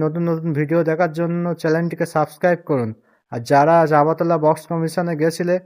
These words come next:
তারা কমেন্ট করে বলুন কোন সেটআপ সব থেকে ভালো বাজিয়েছে। চলুন আবার নতুন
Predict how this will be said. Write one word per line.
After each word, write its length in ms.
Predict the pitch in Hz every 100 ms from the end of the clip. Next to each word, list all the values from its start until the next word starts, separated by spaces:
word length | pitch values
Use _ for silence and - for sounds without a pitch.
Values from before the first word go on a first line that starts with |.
| _ _ _ _
তারা 180 | 143 151
কমেন্ট 340 | 156 156 170 165
করে 160 | 180 165 156
বলুন 220 | 175 180 180 _ _ _
কোন 160 | - 175
সেটআপ 320 | 170 170 180 175
সব 160 | 160 156
থেকে 180 | 175 165
ভালো 240 | 143 147 156
বাজিয়েছে। 420 | 147 143 131 120 113 _ _ _ _ _ _ _ _ _
চলুন 260 | 156 175 170
আবার 240 | 151 165 151 147 151
নতুন 220 | 156 175